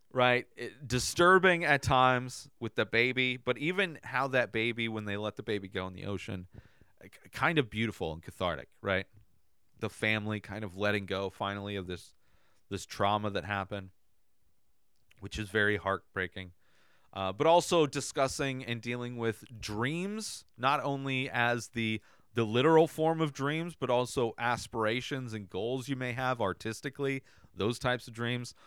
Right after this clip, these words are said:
also your fears, also your regrets, all of these things wrapped into one. I absolutely love this movie, uh, and I could, I could, I know people won't, but I do. So anyway,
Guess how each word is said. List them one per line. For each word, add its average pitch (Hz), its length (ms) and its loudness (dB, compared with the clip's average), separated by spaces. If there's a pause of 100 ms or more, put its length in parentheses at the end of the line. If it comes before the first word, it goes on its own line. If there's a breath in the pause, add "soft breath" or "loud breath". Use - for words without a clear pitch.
(120)
also 117 300 0
your 92 180 0
fears, 120 760 0 (340 soft breath)
also 107 340 2
your 92 260 0
regrets, 101 760 0 (300)
all 135 240 6
of 123 100 0
these 113 220 0
things 104 440 -4
wrapped 110 360 4
into 101 180 -4
one. 95 420 -4
I 117 180 0
absolutely 107 520 0
love 101 160 2
this 95 160 -8
movie, 95 480 -4 (380 soft breath)
uh, 95 280 4
and 104 120 -2
I 104 80 2
could, 101 160 -10 (160)
I 117 80 0
could, 107 200 -14
I 110 140 0
know 120 360 2 (220)
people 117 340 0
won't, 156 380 6 (120)
but 117 200 4
I 131 220 4
do. 135 440 2 (1500)
So 143 240 6
anyway, 98 540 4